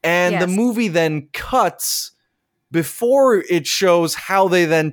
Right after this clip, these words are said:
Speaker 1: turn the plane around and take off again. Uh, because it cuts to a point where they're back in the future, so they w-, went back through the time portal, but it never shows how they take, take off the,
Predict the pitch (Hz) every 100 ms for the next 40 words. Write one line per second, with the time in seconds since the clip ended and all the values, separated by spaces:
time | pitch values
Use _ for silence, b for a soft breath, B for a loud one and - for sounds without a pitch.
0 | - 202 202 170 180 180 156 147 185 180
1 | 156 147 151 151 175 202 220 151 110 98
2 | 78 - b b b b _ 120 139 139
3 | 135 156 180 160 - _ - 165 - 240
4 | 208 - 175 143 165 143 135 127 131 117
5 | 143 147 147 160 156 - 131 120 131 123
6 | 123 - 120 117 107 113 113 120 139 -
7 | 147 160 - 165 147 131 - - 123 123
8 | 123 - _ _ _ _ _ _ _ _
9 | 139 127 123 123 123 B B B B B
10 | B B - 156 156 165 160 160 185 214
11 | 202 - 175 160 160 165 156 143 - 175
12 | 175 - - _ - 180 185 180 175 -
13 | - 147 139